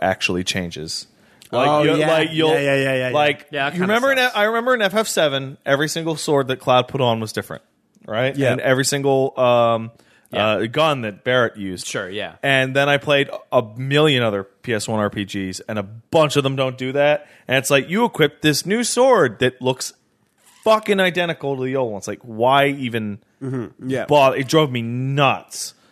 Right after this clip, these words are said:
Speaker 2: A-, and it's not a sprite. It's a fucking
Speaker 1: Yeah, e-,
Speaker 2: yeah.
Speaker 1: even when it, it works when there's a sprite, as if the thing is too detailed.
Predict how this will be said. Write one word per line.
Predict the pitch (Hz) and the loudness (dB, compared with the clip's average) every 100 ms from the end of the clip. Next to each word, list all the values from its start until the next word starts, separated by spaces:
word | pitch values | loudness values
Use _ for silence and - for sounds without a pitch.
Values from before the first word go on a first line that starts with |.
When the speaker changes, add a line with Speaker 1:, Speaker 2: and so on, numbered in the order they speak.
| - | -6
Speaker 2:
A-, | 127 120 | -4 -2
and | 127 | -2
it's | 123 | -2
not | 131 | 0
a | 120 | 0
sprite. | - - 131 98 - | -4 -4 -4 -4 -8
It's | - | -10
a | 113 | -10
fucking | - 113 | -6 0
Speaker 1:
Yeah, | 202 | 0
e-, | 214 240 | 0 0
Speaker 2:
yeah. | 269 | 0
Speaker 1:
even | 220 285 339 339 | 0 0 2 2
when | 330 | 0
it, | 247 | 0
it | 254 277 254 | 0 0 0
works | 294 311 | -2 0
when | 339 | 0
there's | 294 220 | 0 0
a | |
sprite, | - 285 240 160 | -2 0 0 0
as | 160 - | -4 -2
if | 190 196 | -2 2
the | 196 | 0
thing | 190 233 247 | 2 0 0
is | 175 | -2
too | - | -4
detailed. | 185 151 165 185 190 202 196 | -4 -4 -2 2 2 2 -4